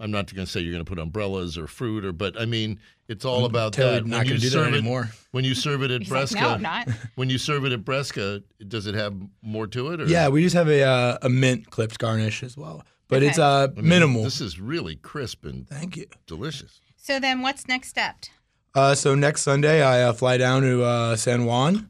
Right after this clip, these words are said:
Speaker 3: Mm-hmm.
Speaker 2: uh, where I will compete in the semifinals against the other sixteen finalists. And then, uh, af-, then we're gonna go from sixteen to eight.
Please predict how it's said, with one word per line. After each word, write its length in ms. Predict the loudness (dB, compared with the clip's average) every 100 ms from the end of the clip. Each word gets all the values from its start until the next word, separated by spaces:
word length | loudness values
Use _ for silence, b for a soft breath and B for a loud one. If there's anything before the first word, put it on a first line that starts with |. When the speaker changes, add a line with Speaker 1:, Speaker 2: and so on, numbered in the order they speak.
| -10
Speaker 3:
Mm-hmm. 380 | -8 -6 -4
Speaker 2:
uh, 440 | 0 2 2 2 0
where 260 | 0 0 2
I 140 | 2
will 160 | 0 -2
compete 280 | -4 -2
in 80 | -2
the 60 | -2
semifinals 720 | 0 0 0 0 0 0 0
against 240 | 0 0
the 80 | 0
other 160 | 0 0
sixteen 520 | -2 -4 -2 -2 -2
finalists. 680 | -2 -2 0 -2 -4 -10 _ _ _ _ _ -2
And 180 | 0
then, 260 | 4 4 2
uh, 400 | 2 0 0 -4 -6 _ _ _ _ _
af-, 300 | -8 -6 -8 -14
then 220 | -4 -2
we're 80 | 0
gonna 160 | 0 0
go 160 | 0
from 160 | 0 -2
sixteen 420 | -4 -6 -4 -2
to 80 | -2 0
eight. 260 | 0 0